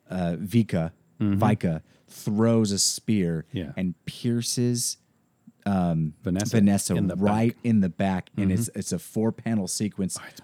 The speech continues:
Speaker 2: beautiful.
Speaker 1: Uh, I know, of her flipping or falling over
Speaker 2: Yeah.
Speaker 1: dead.
Speaker 2: And what happens is that you, she's completely rendered in the first one where the spear hits, and then she slowly becomes just
Speaker 1: Silhouetted,
Speaker 2: silhouette.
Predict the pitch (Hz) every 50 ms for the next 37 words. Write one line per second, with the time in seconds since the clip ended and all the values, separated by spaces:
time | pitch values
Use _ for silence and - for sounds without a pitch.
0 | - - 95 98 104 92 92 - 120 113 - 120 120 117 113 - 95 98 - -
1 | - 120 110 101 - - - - - - - 107 113 110 - 123 117 113 110 -
2 | 101 95 87 - - - 110 107 107 110 113 110 113 - 101 101 101 90 107 95
3 | 87 78 78 - - 104 98 95 90 85 82 76 - - - - - - - 117
4 | 117 135 147 135 139 135 135 120 107 113 107 101 110 110 - 104 113 113 - -
5 | - - 113 107 104 98 - - - 101 - - 131 131 131 127 113 104 104 107
6 | 107 110 107 101 92 87 98 98 95 90 - - 95 95 95 - - 87 92 90
7 | 90 87 90 - - - - 90 87 87 87 95 92 78 71 - - - _ _
8 | _ _ _ _ _ _ - 101 92 98 95 92 90 90 - - 90 - - -
9 | 101 92 92 90 85 92 90 - - 90 90 87 85 - - - - - - 90
10 | 87 - - - - - - - 104 98 95 87 85 87 82 82 80 78 80